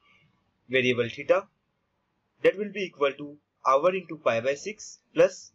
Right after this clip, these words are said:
minute one into pi by thirty. This formula has been described in the starting of the video.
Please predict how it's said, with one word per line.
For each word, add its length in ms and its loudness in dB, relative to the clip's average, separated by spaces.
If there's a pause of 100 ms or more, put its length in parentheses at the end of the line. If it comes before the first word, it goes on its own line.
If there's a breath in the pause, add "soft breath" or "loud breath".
(120)
minute 300 -2
one 140 0
into 220 -4
pi 180 0
by 120 -6
thirty. 300 -16 (680 soft breath)
This 260 0
formula 360 2
has 140 -2
been 140 -10
described 440 0
in 180 -10
the 160 -4 (1160)
starting 420 -2
of 140 -2
the 100 2
video. 340 -12